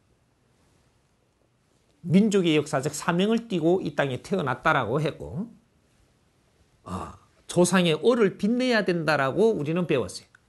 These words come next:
저마다 소질을 가지고 안으로는 자주 독립을 이룩하라.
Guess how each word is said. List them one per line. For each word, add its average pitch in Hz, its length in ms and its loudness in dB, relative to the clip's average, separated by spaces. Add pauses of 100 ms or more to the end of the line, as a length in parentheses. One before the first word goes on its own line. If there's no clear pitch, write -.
(1800)
저마다 170 500 4
소질을 190 720 -4
가지고 - 500 -10 (1900)
안으로는 233 600 2
자주 175 260 -4
독립을 147 420 -2
이룩하라. 120 440 -6